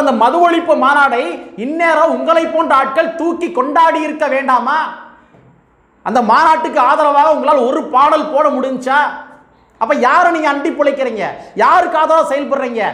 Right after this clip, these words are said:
யாருடைய ஊதுகோலா செயல்படுறீங்க? அரசியல் ரீதியா நீங்க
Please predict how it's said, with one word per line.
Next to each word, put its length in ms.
யாருடைய 360
ஊதுகோலா 360
செயல்படுறீங்க? 480
அரசியல் 520
ரீதியா 340
நீங்க 140